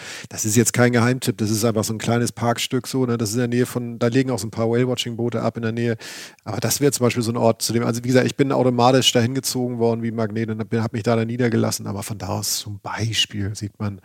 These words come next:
das Opera House und links hinter sich sozusagen die Harbour Bridge.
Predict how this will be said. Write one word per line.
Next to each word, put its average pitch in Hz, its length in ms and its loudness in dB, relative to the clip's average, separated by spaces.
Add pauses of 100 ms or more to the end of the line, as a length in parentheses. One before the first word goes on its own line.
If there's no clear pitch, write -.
(340)
das 110 160 -8
Opera 104 380 -2
House 107 300 -4
und 101 180 -8
links 104 300 -4
hinter 107 260 -4
sich 95 160 -8
sozusagen 95 500 -8
die 95 120 -12
Harbour 95 260 -10
Bridge. - 380 -18